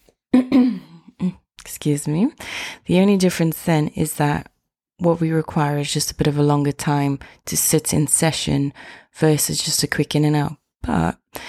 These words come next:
if you are in a rush, you know, due to your busy lifestyle, uh, due to whatever reason, we will still start with the same amount in terms of the bag,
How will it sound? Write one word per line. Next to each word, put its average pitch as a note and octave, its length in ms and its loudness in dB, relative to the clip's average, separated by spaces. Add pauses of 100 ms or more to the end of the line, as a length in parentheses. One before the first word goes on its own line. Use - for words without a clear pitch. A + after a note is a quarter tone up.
(240)
if G#3 260 2
you A#3 220 2
are G3 260 4
in F3+ 120 4
a E3 60 2
rush, D#3+ 440 0
you E3+ 100 2
know, D#3 180 2
due D#3 140 -2
to - 220 -4
your D3+ 40 0
busy D#3 280 -2
lifestyle, D3+ 960 0
uh, D3 320 0
due D3 160 0
to D3+ 140 -2
whatever D3 360 0
reason, D3 520 -2 (500)
we E3+ 100 4
will F3+ 140 4
still G3+ 260 2
start F3 400 0
with - 140 -2
the D#3+ 100 -6
same D#3+ 360 -2 (100)
amount D#3+ 720 0 (380)
in D#3 160 -2
terms D3 260 0
of - 80 -16
the - 80 -4
bag, D3+ 640 0